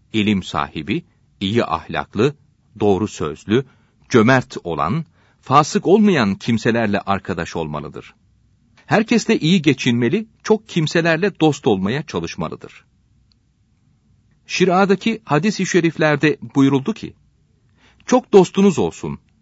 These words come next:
Çünkü Rabbiniz haya sahibidir, kerimdir. Kıyamette dostları arasından din kardeşlerinin içinde bulunan kuluna azap etmekten haya eder. Tanıdıklarınız çok olsun,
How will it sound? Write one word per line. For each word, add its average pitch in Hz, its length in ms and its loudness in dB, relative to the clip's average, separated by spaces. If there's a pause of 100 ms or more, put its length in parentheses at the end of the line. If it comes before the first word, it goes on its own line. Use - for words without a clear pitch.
(280)
Çünkü 151 420 2 (220)
Rabbiniz 147 480 0
haya 147 340 0
sahibidir, 101 680 0 (400)
kerimdir. 85 680 2 (400)
Kıyamette 127 560 2
dostları 123 400 -2
arasından 135 560 -2 (320)
din 190 260 4
kardeşlerinin 156 760 0
içinde 139 460 0
bulunan 143 400 2
kuluna 139 480 0 (280)
azap 131 320 4
etmekten 123 480 0
haya 110 400 2
eder. 73 340 -4 (1040)
Tanıdıklarınız 220 640 6
çok - 240 2
olsun, 190 400 0